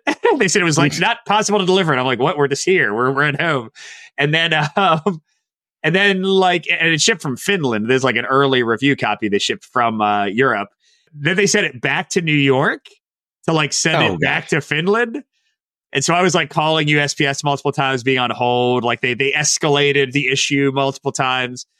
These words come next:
Speaker 1: And then finally it arrived yesterday. Yay. And it's gigantic.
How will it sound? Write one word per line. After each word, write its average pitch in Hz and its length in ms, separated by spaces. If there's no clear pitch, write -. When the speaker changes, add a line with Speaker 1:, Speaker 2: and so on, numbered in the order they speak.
Speaker 1:
And 170 100
then 180 100
finally 220 420
it 220 80
arrived 220 360
yesterday. 151 460
Yay. 226 400
And 143 80
it's 147 200
gigantic. 156 840